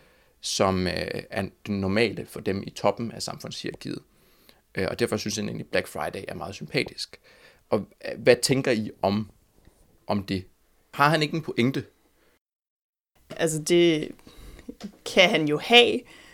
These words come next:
Speaker 2: men der er et eller andet bizarrt i, at det kommer fra en socialdemokrat, som jo netop har været med til, eller som kommer fra et parti, der ligesom har været med til at for-, altså forværre vilkårene for, for landets fattige og for dem, der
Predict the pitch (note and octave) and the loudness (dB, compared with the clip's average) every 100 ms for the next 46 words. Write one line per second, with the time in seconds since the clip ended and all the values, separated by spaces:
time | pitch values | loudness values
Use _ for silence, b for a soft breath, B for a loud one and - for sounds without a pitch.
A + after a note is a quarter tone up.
0 | B B _ - F3 E3+ D3+ E3 A3+ F#3 | B B _ -2 0 4 4 4 4 4
1 | F#3 F#3+ G3 - G3 D#3 E3+ E3+ D#3+ - | 4 2 0 4 6 6 4 2 2 2
2 | G#3 F#3 E3 D#3+ D3+ - - F3+ C#3+ C#3 | 2 4 2 2 0 -2 2 2 2 -4
3 | - C#3+ C#3 - C#3 C#3 D#3 E3 E3 - | -2 -2 0 -4 -2 0 2 2 0 -4
4 | D#3 C#3+ C3 C#3+ F#3 G#3 G#3+ - D3+ D#3 | -4 -2 -2 0 4 4 2 0 0 0
5 | E3+ - - C3 - D#3 - F#3+ F3+ - | -2 -6 -8 -8 -8 -8 -4 -2 -2 -2
6 | D3+ - - - C#4+ G#3 D3 D#3+ E3 E3+ | -6 -6 -6 0 2 2 0 0 -2 -4
7 | D#3 C3 C3+ C#3+ D#3 F3+ F#3 D3+ D3 D3 | -4 -2 -2 0 -2 0 2 2 2 -4
8 | - B2+ C#3+ - _ - - C#3 D3+ C#3+ | -6 -6 -6 -14 _ -10 -10 -8 -6 0
9 | F3+ C#4 F3+ E3 F#3 E3+ C#3 C#3 D3 D3+ | 2 2 2 2 0 0 0 -2 -4 -4
10 | D3+ C#3+ D3 B B B B B - E3 | -2 0 -2 B B B B B 2 4
11 | D#3+ D#3+ D3+ D3+ - D3+ D3 F3+ D3 C#3+ | 6 4 2 0 2 2 4 2 0 -2
12 | D#3 D#3 D#3+ E3 D3 D3 | -4 -2 0 2 2 0